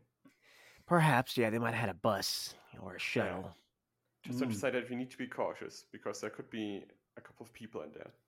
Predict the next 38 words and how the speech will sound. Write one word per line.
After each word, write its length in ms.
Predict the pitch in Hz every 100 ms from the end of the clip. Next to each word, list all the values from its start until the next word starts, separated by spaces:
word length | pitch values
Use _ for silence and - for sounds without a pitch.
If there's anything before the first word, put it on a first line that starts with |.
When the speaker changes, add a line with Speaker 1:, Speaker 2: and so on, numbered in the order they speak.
| _ _ _ _ -
Speaker 3:
Plus, 180 | 135 143
how 80 |
many 120 | 147 123
bikes 220 | 139 135
are 60 |
left 220 | 123 139 123
in 60 |
the 60 | 107
road? 180 | 107 104
I 60 |
mean, 140 | 110 113
you 60 |
gotta 140 | 117 117
figure. 380 | 123 113 - _ _ _ _ _ _ _ -
Speaker 2:
Mm. 280 | 120 104 110 - _ _ _ _ _ _ - 151
Speaker 1:
Hmm. 260 | 151 117 95 _ _ _ -
All 160 | 151
right, 240 | 131 117 -
well, 300 | 123 175 180 - _ _ _ _ _ _ _ -
how, 340 | 151 185 180
um, 320 | - 135 135 139 -
Justin, 360 | 165 180 - 175
how 220 | 160 226
close 500 | 226 - 196 190 -
was, 1200 | 147 160 156 156 151 143 143 135 120 - - - - _ _ _ _ _ _ _ -
so 160 | 135
he 80 | 127
doesn't 200 | 127 117
have 100 | 117
to 80 | 113
repeat 300 | 110 131 120
all 140 | 104
this, 160 | 113 110
can 160 | 127 147
you 80 |
say 300 | 156 165 160 - - -
how 240 | - 151 170
close, 1400 | - 165 165 160 156 - - - - - - - -